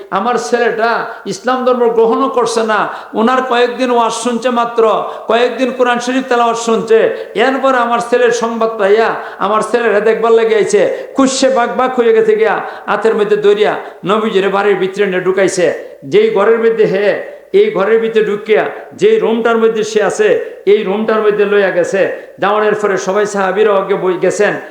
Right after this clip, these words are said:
আল্লাহর নবী গিয়া ওই এই কেন শয্যাশায়ী, এর বুকের বরাবরে, বুকের বরাবর এখানে বইয়া গেছেন কে নবীজি। এর বাপ বইছে হিদিকে দেয়া, আর নবীজি বইছে নি কেন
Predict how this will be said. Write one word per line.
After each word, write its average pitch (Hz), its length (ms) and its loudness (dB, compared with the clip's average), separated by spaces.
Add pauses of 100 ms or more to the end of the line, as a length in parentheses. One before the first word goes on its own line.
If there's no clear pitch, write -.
(160)
আল্লাহর 202 300 0
নবী 208 260 -4
গিয়া 185 200 0
ওই 190 240 2 (220)
এই 196 180 2
কেন 202 220 -2
শয্যাশায়ী, 196 840 0 (300)
এর 185 240 0 (160)
বুকের 220 380 0
বরাবরে, 196 460 0 (260)
বুকের 233 380 2
বরাবর 202 380 0
এখানে 185 240 -2
বইয়া 180 220 0
গেছেন 170 300 -2
কে 170 100 0
নবীজি। 160 420 -2 (220)
এর 214 160 2
বাপ 208 320 -2
বইছে 190 240 0
হিদিকে 175 360 -2
দেয়া, 156 260 -2 (220)
আর 180 140 -2
নবীজি 220 320 -2
বইছে 190 260 0
নি 190 120 -4
কেন 185 200 -4